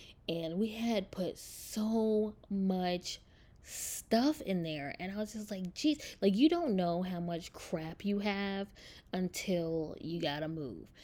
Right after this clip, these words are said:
I mean, we had a garage, so it was a lot of stuff in the garage, but it was just kinda like, you know, we didn't really think about it. And, um, you know, we had, like, we had a living room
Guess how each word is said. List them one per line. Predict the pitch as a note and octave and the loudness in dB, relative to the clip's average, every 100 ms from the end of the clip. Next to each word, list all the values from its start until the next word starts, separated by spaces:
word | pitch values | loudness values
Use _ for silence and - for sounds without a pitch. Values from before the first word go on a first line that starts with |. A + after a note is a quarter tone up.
| - - - | -18 -12 2
I | |
mean, | G#3+ F#3 | 4 4
we | G3 | 4
had | G3 B3 | 2 2
a | C4+ | 2
garage, | F3+ E3+ D#3+ C3+ F3 | 0 0 0 0 -4
so | - F#3 E3 | -4 -2 -2
it | |
was | E3 | -4
a | E3 | -6
lot | E3+ F3 | -2 0
of | F#3 | 0
stuff | - F3 | -2 -4
in | E3+ | -6
the | D#3+ | -8
garage, | D#3 D#3+ C#3 C3 B2 - | -6 -6 -4 -6 -8 -6
but | E3+ | -6
it | D#3+ | -4
was | E3+ | -6
just | E3 D#3+ | -8 -10
kinda | - E3+ E3+ | -10 -8 -6
like, | E3 F3 | -6 -2
you | A#3 | 2
know, | G#3+ F3+ F3+ F3 - - - | 2 0 -4 -8 -10 -20 -8
we | G#3+ | 0
didn't | G#3+ | 2
really | G#3 F3+ G#3 - | 4 2 0 -2
think | G#3 G3+ | 0 0
about | F#3 E3+ E3 | 0 -2 -2
it. | - - - - - - - - | -4 -6 -10 -20 -20 -20 -20 -4
And, | G3 F#3+ F3+ F3+ F3+ F3+ | 0 0 0 -4 -4 -4
um, | E3+ E3 E3 D#3+ D3+ - | -4 -6 -8 -8 -10 -4
you | A3 | -2
know, | F#3+ F3 | 0 -2
we | F3+ F#3 | -2 -2
had, | F#3 F3 E3+ D#3 | -4 -4 -4 -4
like, | D3+ D3 - - - - - - | -6 -6 -10 -18 -20 -20 -20 -8
we | G#3 G3 | -2 0
had | G3 F3 | 2 0
a | D3 | 0
living | E3+ G3 G3+ F#3 | 2 4 4 2
room | F3 | 0